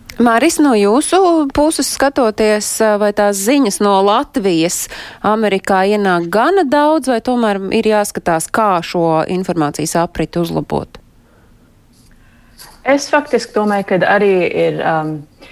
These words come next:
Speaker 2: tā informācijas plūsma ir ļoti liela, un kad informācija ienāk katru dienu no visādām vietām, ā, īpaši, ā, es teiktu, ala oficiālajos e-pastos.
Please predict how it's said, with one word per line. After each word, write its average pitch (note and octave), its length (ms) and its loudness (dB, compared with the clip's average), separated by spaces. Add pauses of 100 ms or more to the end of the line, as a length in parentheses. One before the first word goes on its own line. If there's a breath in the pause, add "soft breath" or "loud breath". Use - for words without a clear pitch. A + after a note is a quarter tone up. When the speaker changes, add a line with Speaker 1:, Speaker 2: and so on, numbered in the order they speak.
(160 loud breath)
Speaker 2:
tā D#3+ 200 0
informācijas E3+ 680 -2
plūsma E3 680 -2
ir E3 320 2 (200)
ļoti F3+ 500 0
liela, F#3 420 2 (140)
un D#3 260 -4
kad D3+ 260 -2 (360 loud breath)
informācija E3+ 800 -2
ienāk C#3+ 240 0
katru F3 320 -2
dienu F#3 480 0
no D#3+ 160 0
visādām D#3 580 0
vietām, E3 640 -2
ā, C#3+ 140 0 (160)
īpaši, D3 480 -4 (540 loud breath)
ā, C#3 220 -2
es C#3 140 -4
teiktu, D3 240 -2
ala D3 320 2
oficiālajos D3 800 -2
e-pastos. G#3 800 -2